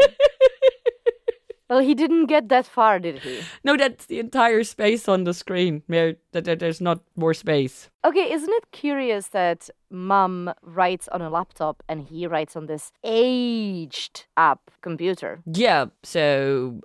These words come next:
Speaker 1: it's clear who's the boss in the family.
Speaker 2: Yeah.
Speaker 1: I mean, obviously, when he literally asks Coraline, "What did the boss say?"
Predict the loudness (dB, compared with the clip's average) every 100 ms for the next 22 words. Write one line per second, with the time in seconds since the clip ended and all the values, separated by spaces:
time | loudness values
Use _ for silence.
0 | -6 -6 -6 -4 0 2 2 0 -2 -2
1 | 2 2 0 -4 -4 0 0 0 -8 -10
2 | _ -8 -4 -4 -2 -2 0 0 0 -2
3 | -2 -2 -4 -10 -10 0 0 0 -4 0
4 | 0 -2 -4 0 0 0 -6 -20 _ 0
5 | 2 4 0 0 -2 -2 -4 -2 0 0
6 | -2 -4 0 0